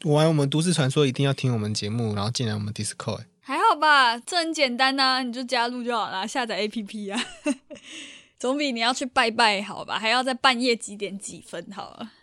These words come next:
Speaker 1: 那我们要放一个香油钱的箱子。
Speaker 2: 还是你要抖内你的时间，你就说：“如果大神你好，我们今天这礼拜听了三集，我可以求三个愿望。”
Speaker 1: 去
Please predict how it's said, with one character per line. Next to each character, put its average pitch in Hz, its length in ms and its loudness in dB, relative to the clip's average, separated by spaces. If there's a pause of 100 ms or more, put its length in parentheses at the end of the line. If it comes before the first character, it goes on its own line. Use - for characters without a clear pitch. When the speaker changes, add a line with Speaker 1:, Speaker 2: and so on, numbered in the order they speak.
(100)
Speaker 1:
那 233 80 4
我 202 40 6
们 160 140 6
要 175 80 6
放 170 180 4
一 151 40 4
个 147 80 4
香 143 180 2
油 117 140 0
钱 113 120 -2
的 107 80 0
箱 107 240 -4
子。 104 260 -10 (120)
Speaker 2:
还 254 160 -2
是 311 80 0
你 320 80 -2
要 285 160 6
抖 254 240 0
内 269 180 4
你 220 80 -2
的 196 120 -2
时 196 260 -8
间， 208 220 -4
你 - 20 -6
就 269 140 4
说 262 580 4
：“如 277 140 -4
果 240 260 2
大 247 240 4
神 208 240 -2
你 208 80 -4
好， 190 260 -4
我 180 140 -10
们 208 540 -4
今 302 200 -2
天 302 360 0
这 302 160 2
礼 208 120 0
拜 220 160 6
听 254 240 -2
了 247 140 2
三 240 380 4
集， - 480 -8 (240)
我 233 100 -12
可 233 140 -10
以 226 120 -2
求 220 220 -8
三 208 240 -8
个 190 80 -10
愿 190 240 -6
望。” 190 220 -8 (120)
Speaker 1:
去 165 440 2